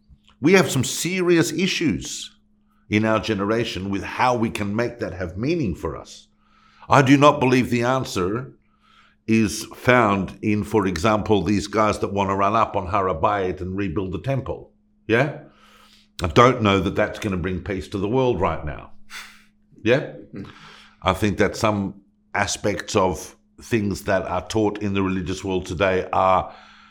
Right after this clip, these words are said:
Speaker 1: so ridiculously literal that in our generation, they actually can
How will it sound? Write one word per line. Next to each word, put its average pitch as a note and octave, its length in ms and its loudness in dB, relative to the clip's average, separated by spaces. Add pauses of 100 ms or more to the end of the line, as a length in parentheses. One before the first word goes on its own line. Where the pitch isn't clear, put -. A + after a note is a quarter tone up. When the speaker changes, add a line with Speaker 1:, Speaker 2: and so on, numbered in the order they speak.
(580)
Speaker 1:
so C3 220 6
ridiculously F#2+ 760 0
literal F2 600 -2 (200)
that G2+ 160 0
in G2+ 120 0
our A#2+ 180 2
generation, F2+ 840 -4 (360)
they G2+ 720 0
actually G2+ 840 0
can G2+ 420 -4